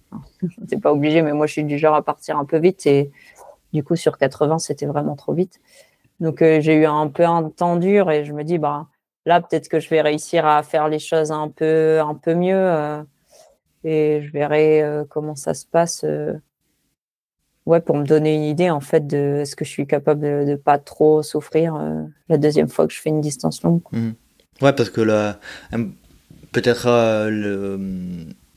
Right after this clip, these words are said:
Speaker 2: t'améliorer, donc, tu, d'après ce que je comprends, c'est que tu voudrais t'améliorer un petit peu sur la gestion de, de, de, gestion de la course, quoi. Euh, éviter de partir sur des,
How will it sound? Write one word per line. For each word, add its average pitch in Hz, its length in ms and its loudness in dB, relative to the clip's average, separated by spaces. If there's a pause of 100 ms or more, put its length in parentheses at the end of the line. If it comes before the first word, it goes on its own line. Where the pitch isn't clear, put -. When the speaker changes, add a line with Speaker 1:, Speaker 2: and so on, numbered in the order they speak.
(420)
Speaker 2:
t'améliorer, 120 520 4
donc, 120 200 -2
tu, - 240 -16
d'après 110 320 -2
ce 131 120 0
que - 60 -2
je - 40 -14
comprends, 123 300 0
c'est 127 100 -4
que - 60 -14
tu 120 80 -6
voudrais 110 200 2
t'améliorer 110 420 2
un 120 40 0
petit - 120 -4
peu 113 120 -2
sur - 140 -4
la 101 100 2
gestion 107 460 -2
de, 104 240 -2
de, - 0 -
de, 98 440 0 (540)
gestion 113 340 0
de 120 120 2
la 123 80 6
course, 151 320 2
quoi. 123 260 0 (120)
Euh, 101 400 0
éviter 95 300 -4
de 104 60 -10
partir - 380 -2
sur 107 200 -6
des, 98 300 -4